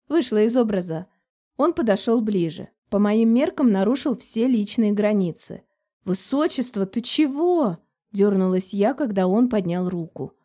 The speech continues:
Но замерла, лишь только Леонард коснулся моей щеки. Он провёл по скуле и чуть прихватил подбородок.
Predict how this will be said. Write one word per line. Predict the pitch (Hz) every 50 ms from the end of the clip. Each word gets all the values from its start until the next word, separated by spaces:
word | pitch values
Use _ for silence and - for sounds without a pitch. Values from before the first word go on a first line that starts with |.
| _ _ _
Но | - 220 226
замерла, | 233 240 240 240 240 233 240 254 254 285
лишь | 320 311 277 247 -
только | - 214 208 220 - 196
Леонард | 196 190 185 190 202 214 254 294 -
коснулся | - - 220 - - 208 214 226 226 - 220
моей | 185 185 180 175 170 170 180
щеки. | - - 196 190 190 - 170 151 143 - _ _ _ _ _ _
Он | 269 320 311
провёл | - 262 208 190 208 233 254
по | 247 233 185 185
скуле | - - - 240 247 269 269 269 240 190
и | - - 214 202 185
чуть | 202 - 240 254 254 254 -
прихватил | 226 214 - - 185 180 - - - 196
подбородок. | 196 196 185 180 190 185 190 190 170 160 160 143 - - _